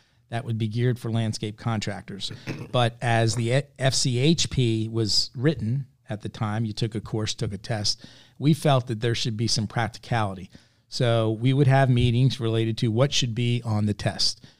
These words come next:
So we felt that there was definitely a written portion that should be, uh, general horticulture, safety. I've always felt, even from not only back then, but that estimating and accounting are the two most important aspects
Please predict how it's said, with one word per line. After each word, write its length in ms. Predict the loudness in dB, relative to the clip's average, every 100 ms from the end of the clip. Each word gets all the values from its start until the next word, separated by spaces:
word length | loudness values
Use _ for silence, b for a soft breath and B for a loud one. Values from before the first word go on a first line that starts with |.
| B -4
So 260 | 0 2
we 140 | 2 0
felt 320 | 2 2 2
that 120 | -2
there 80 | 0
was 140 | 0
definitely 640 | 2 2 2 0 0 0
a 40 | -2
written 340 | 0 0 -2
portion 580 | -2 -2 0 2 0 -2 _
that 160 | -12 -8
should 240 | -4 -2
be, 340 | 0 0 0 -2
uh, 260 | -2 -2 -4
general 400 | 0 2 4 4
horticulture, 680 | 2 0 0 -2 -2 -4
safety. 800 | -2 2 4 2 0 -2 0 -2 -4 B B B B -20 _ 0
I've 260 | 4 6
always 320 | 6 6 4
felt, 300 | 0 -2 -2
even 340 | -2 -2 -2 -6 -18
from 200 | -10 -2
not 180 | 0 4
only 180 | 6 4
back 300 | 2 -2 0
then, 260 | 2 2 2
but 220 | -2 -4
that 260 | -8 -8 -12 B B B
estimating 680 | 0 2 4 6 6 4 2
and 80 |
accounting 520 | -2 0 0 0 -2 -2
are 60 |
the 80 | -4
two 180 | 0 2
most 300 | 4 2 0
important 580 | 0 2 0 0 -2 -2
aspects 600 | -4 -4 0 0 0